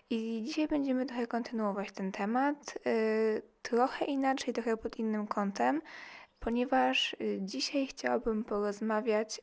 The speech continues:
o ciemnych stronach sukcesu, o takich rzeczach, o których ludzie nie myślą na co dzień, e,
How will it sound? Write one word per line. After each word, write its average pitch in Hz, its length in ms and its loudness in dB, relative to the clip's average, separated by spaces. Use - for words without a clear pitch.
o 196 420 6
ciemnych 254 680 0
stronach 202 720 -2
sukcesu, 196 920 -2
o 220 560 6
takich 220 500 -4
rzeczach, 254 760 2
o 220 100 -2
których 220 960 2
ludzie 208 540 2
nie 196 200 0
myślą 196 420 -2
na 226 200 -2
co 262 240 -2
dzień, 311 320 0
e, 208 320 2